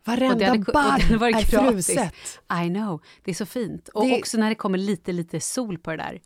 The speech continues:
Speaker 1: Åh!
Speaker 2: Det här är ju, det är ju så här man vill ha sin vinter. Det är ju
Speaker 1: Ja.
Speaker 2: exakt det här det ska vara. Vi är faktiskt lyckligt lottade just nu som inte har den här, äh, februarislasket. Du vet när man bara
Speaker 1: Mm.
Speaker 2: Ugh.
Speaker 1: Men ändå så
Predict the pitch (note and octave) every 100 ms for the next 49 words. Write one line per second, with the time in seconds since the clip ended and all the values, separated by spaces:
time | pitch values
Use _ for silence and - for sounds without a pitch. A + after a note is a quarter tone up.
0 | _ - - C#4+ C4 A#3 E4+ C#4 C#4+ A3
1 | - - - A3+ B3+ A#3 E3+ B3+ F4+ A#3+
2 | F#3 E3+ - A3 D#4 A3 - F#3 A3 B3
3 | - E4+ - C5 D#4 F3+ D#3 C#4 E3 F3
4 | D#3+ D#3+ E3+ - C#4 G#3 - - _ _
5 | _ _ _ _ _ - A3+ C#4+ A3+ G3
6 | F#3+ G3 A3 A#3 B3 - - - D#4 B3+
7 | - G#3 E3+ B3 G3+ E3 - E3 D#3+ F#3+
8 | G#3 E3+ E3 F3 E3+ E3 D#3+ D3+ D#3+ -
9 | _ - G#3 E3+ G3 G3+ F3 E3 E3+ B3+
10 | - - D#3+ - - - F#3+ F3 E3+ F3
11 | E3 E3 E3 D#3+ D#3 D3 D3 _ _ -
12 | B3+ C#4 D#4 D#4 - D4+ A3 F#3 - -
13 | D4 C4+ E4+ D4+ D4+ D#4+